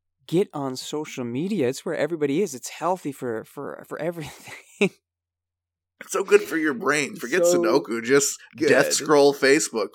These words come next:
Speaker 2: for seven hours a
Speaker 1: You
Speaker 2: day.
Speaker 1: like it. You love it. You need it. You can find us there on Instagram and TikTok at review party dot com and Twitter at review party pod. Say a little hey. Uh, give us, like,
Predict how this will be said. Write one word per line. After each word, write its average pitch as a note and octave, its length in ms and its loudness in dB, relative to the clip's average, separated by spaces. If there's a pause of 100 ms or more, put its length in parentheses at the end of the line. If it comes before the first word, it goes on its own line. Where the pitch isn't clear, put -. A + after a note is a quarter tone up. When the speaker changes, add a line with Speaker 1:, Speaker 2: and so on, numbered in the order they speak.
Speaker 2:
for G#2 240 -2 (240)
seven G#2+ 380 -4
hours G2+ 320 -4
a - 20 -10
Speaker 1:
You - 160 -2
Speaker 2:
day. C#3+ 80 -4
Speaker 1:
like C3+ 240 0
it. C3+ 120 -2
You A#2+ 160 -4
love A2+ 220 0
it. A2+ 140 -2
You A2+ 160 -2
need A2 260 -2
it. A2 180 2 (160)
You D3 160 -2
can D3+ 140 -2
find C3 240 4
us A#2+ 180 -2
there A#2 400 2
on A#2 200 0
Instagram A#2+ 680 -2
and A2+ 220 -6
TikTok A2+ 600 -4 (220)
at B2+ 280 4
review A#2 340 -4
party A#2+ 320 -2
dot A2+ 380 2
com D3 420 0 (240)
and D3 220 -4
Twitter C#3+ 440 2
at A#2+ 220 2
review B2 300 -6
party A#2 280 -4
pod. A#2+ 600 2 (200)
Say - 220 -8
a D#3+ 60 0
little F#3 200 -2
hey. C3+ 320 2
Uh, B2+ 280 2
give D3 320 -4
us, E3+ 180 -2
like, B2 320 -2